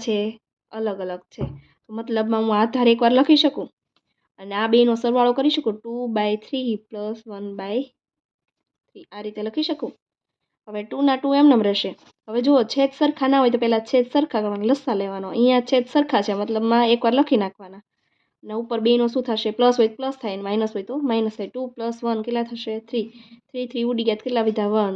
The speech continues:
તો ટુ raise to one બરાબર કેટલો જવાબ આવશે? ટુ. ઓકે?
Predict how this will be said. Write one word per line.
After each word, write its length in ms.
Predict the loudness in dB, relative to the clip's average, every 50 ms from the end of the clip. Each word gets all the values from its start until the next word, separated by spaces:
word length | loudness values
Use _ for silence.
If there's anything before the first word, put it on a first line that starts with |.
| -6 -10
તો 60 | -16 -16 -12
ટુ 100 | -10 -6 -4 -4 -4
raise 180 | -4 -6 -8 -10 -10
to 80 | -8 -8 -8 -8 -6 -2 -2 0 0
one 120 | 0 -2 -4 -4
બરાબર 300 | -6 -6 -6 -6 -8 -6 -6
કેટલો 160 | -4 -4 -2 -2 -2
જવાબ 140 | -4 -4 -6 -8
આવશે? 240 | -10 -10 -10 -10 -10 -10 _ _ _ _
ટુ. 100 | -18 -18 -18 _ _ _ _ _ _ _ -20
ઓકે? 160 | -14 -12 -12